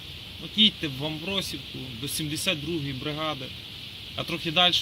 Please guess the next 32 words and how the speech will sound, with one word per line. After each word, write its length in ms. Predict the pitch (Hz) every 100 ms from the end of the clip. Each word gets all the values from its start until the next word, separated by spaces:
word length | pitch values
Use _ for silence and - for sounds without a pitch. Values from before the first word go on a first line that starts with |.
| -
туди 200 | 143 156
під 160 | -
Зеленопілля, 640 | 131 147 143 143 170 160 120
поїдьте 320 | 127 160 135
до 100 | 117
двадцять 340 | 117 165 -
четвертої 500 | - - 156 135 123
Яворівської 560 | 117 113 139 135 - 120
бригади, 440 | 113 120 117 107 107 - - - -
до 40 |
якої 260 | 135 - 160
ми, 120 | 143
до 100 | 143
речі, 260 | 147 143 135
не 100 | 131
добрались 580 | 127 127 139 135 117 - - - - - - -
просто 300 | 143 143 - 117
по 60 | 127
одній 180 | 127 131
простій 340 | - 113 -
причині, 380 | - - - 131
що 140 | 123 -
там 120 | 123 -
такий 140 | 143
обстріл 460 | - 147 - - 135
був, 220 | 127 127
що 120 | -
нереально 400 | 123 123 123 120
було 240 | 117 117 113 -
проїхати. 440 | 123 117 - - - - - - - - - - - - - - - - - - - - - - - - - - -
Поїдьте, 480 | 160 190 202 - 135
покажіть. 680 | - 139 165 143 135 104